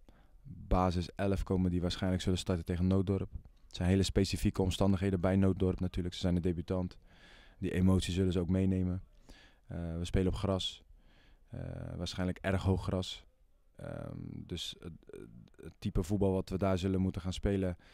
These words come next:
ehm, zal niet iets zijn wat wij normaal voorschrijven. Dus daar zullen we ook rekening mee houden met, met, eh, met karakters en de omstandigheden die die wedstrijd vraagt. Ehm, en daarvoor hebben we volgende week nog nodig, omdat er zijn nog wel wat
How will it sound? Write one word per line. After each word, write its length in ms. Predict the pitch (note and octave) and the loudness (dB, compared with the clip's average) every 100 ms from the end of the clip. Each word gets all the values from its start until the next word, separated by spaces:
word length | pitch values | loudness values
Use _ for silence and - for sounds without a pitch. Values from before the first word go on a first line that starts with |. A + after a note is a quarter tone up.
| - - - | -20 -20 -16
ehm, 460 | F2 F2+ F2 F2 F2 E2 - | -8 -6 -4 -4 -4 -8 -12
zal 280 | A2+ - F#2 | -10 0 2
niet 160 | G2 F#2 | 2 0
iets 160 | G2+ | 0
zijn 160 | - F#2 | 2 2
wat 120 | F2+ | 2
wij 120 | F2 | 2
normaal 280 | F#2+ F#2+ F#2 | 4 4 2
voorschrijven. 680 | E2+ G2 F#2+ G2+ G2 F#2 G2 - - - - | 2 2 2 -2 -2 -4 -10 -14 -20 -20 -14
Dus 120 | E2+ | -6
daar 200 | G2 F#2 | -2 0
zullen 200 | F#2 F2+ | 0 0
we 60 | |
ook 140 | F#2 F#2 | -2 -2
rekening 340 | F#2+ F#2 F#2+ | -2 -2 -2
mee 80 | F#2+ | 0
houden 300 | F#2 F#2+ G2 | 0 0 0
met, 260 | F2+ E2 E2 | -2 -6 -8
met, 240 | E2+ - | -8 -8
eh, 200 | E2+ E2+ | -8 -6
met 220 | E2+ E2+ | -8 -8
karakters 440 | - F2 F2 F#2 - | -8 -8 -6 -8 -6
en 80 | |
de 60 | F2 | -6
omstandigheden 560 | E2+ - F2+ F2 E2+ E2 | -6 -4 -4 -4 -6 -6
die 100 | E2+ | -4
die 100 | F2 | -2
wedstrijd 320 | E2+ F2 - | -4 -4 -6
vraagt. 380 | F#2 F#2+ - - - - - - - - - - - | -4 -4 -6 -16 -20 -20 -20 -20 -20 -20 -20 -20 -12
Ehm, 1040 | - F#2 F2+ F2+ F2+ F2+ F2 F2 F2 E2 E2 - _ - _ _ _ _ _ _ _ _ | -4 -2 0 0 0 0 0 0 -2 -4 -6 -12 _ -20 _ _ _ _ _ _ _ _
en 160 | - G#2+ | -4 0
daarvoor 260 | F#2+ G#2 | 2 4
hebben 180 | G#2+ G2+ | 4 4
we 60 | F#2+ | 4
volgende 260 | G2+ F#2+ | 2 4
week 120 | G2+ G2 | 2 2
nog 140 | F2 | 2
nodig, 320 | G2+ G2+ F2+ | 2 2 0
omdat 240 | E2+ F2+ F#2 | -4 -6 -4
er 60 | |
zijn 140 | F2+ F#2 | -2 -2
nog 100 | F2 | 0
wel 160 | F#2+ | -2
wat 300 | F#2 F2 - | -2 -4 -12